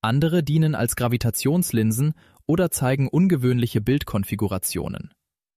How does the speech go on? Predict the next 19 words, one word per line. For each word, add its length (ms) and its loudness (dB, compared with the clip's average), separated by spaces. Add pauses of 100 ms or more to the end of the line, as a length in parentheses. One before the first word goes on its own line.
(260)
Quasare 580 0
bleiben 340 2
ein 140 -2
zentrales 600 -2
Forschungsfeld, 800 -2 (300)
um 140 2
das 160 0
frühe 340 2
Wachstum 520 -2
von 180 -2
schwarzen 460 -2
Löchern 440 0 (360)
und 280 0
die 100 0
Entwicklung 500 0
von 180 -2
Galaxien 560 0
zu 140 -6
verstehen. 580 -4